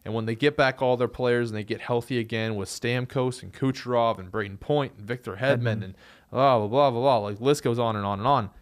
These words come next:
Speaker 1: They
Speaker 2: They're the
Speaker 1: have talent. They are one of the most talented teams. I'd say they're probably top three in talent.
Speaker 2: And they've
Speaker 1: Um,
Speaker 2: done it before, which is huge.
Speaker 1: they've done it two times in a row, too.
Speaker 2: Yeah.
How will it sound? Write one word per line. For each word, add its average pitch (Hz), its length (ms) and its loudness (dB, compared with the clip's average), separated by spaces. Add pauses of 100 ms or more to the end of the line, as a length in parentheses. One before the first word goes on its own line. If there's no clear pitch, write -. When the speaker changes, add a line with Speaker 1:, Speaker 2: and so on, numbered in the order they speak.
(640)
Speaker 1:
They 127 100 -4
Speaker 2:
They're 147 100 6
the 170 60 8
Speaker 1:
have 151 120 4
talent. 123 420 0
They 120 140 0
are 117 180 4
one 127 200 2
of 131 100 -2
the 127 80 -2
most 131 240 -2
talented 120 300 -2
teams. 120 200 -4
I'd 117 160 0
say 143 120 -2
they're 127 120 -6
probably 120 200 0
top - 280 0
three 135 220 -2
in 117 60 -4
talent. 113 420 -4 (280)
Speaker 2:
And 131 120 0
they've 139 80 4
Speaker 1:
Um, 107 140 2
Speaker 2:
done 143 160 6
it 139 100 2
before, 120 400 2
which 107 180 0
is 110 120 -6
huge. 110 420 -2
Speaker 1:
they've 101 100 -10
done 143 140 4
it 135 80 -6
two 139 140 2
times 127 320 -2
in 113 80 -4
a 104 40 -4
row, 104 260 2
too. - 160 -2
Speaker 2:
Yeah. 107 240 2